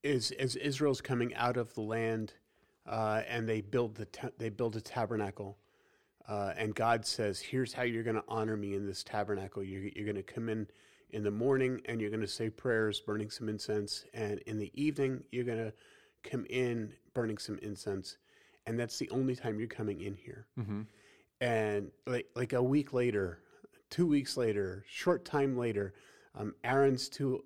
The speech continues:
Speaker 1: two sons, Nadab and Abihu, decide that they're gonna go in at lunchtime and make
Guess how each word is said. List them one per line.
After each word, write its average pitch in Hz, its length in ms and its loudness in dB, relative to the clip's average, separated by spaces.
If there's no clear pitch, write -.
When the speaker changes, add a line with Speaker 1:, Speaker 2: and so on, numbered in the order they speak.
Speaker 1:
two 123 160 -4
sons, 110 400 -2
Nadab 110 600 0
and 107 120 -4
Abihu, 110 580 0
decide 107 480 -2
that - 120 -12
they're 127 120 0
gonna 117 200 0
go 110 140 -4
in 107 100 0
at 90 80 -6
lunchtime 104 640 -4
and 98 400 -4
make 113 280 -4